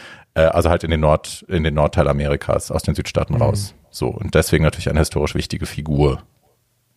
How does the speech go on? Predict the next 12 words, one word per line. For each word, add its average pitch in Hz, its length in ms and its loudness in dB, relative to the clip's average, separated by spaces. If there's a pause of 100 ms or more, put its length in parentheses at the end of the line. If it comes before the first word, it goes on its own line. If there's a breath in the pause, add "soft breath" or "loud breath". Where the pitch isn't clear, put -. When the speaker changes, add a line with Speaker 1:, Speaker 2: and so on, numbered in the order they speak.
(420)
Speaker 1:
So. 53 240 -8 (800 loud breath)
Speaker 2:
Rue 170 200 4
meinte, 165 600 2 (140)
ob 156 140 -4
sie 180 80 0
nicht 185 180 0
irgendwie 165 220 2
auch 160 40 2
ein 165 80 0
bisschen 160 240 -2
Angst 147 320 -6
hat, 185 280 0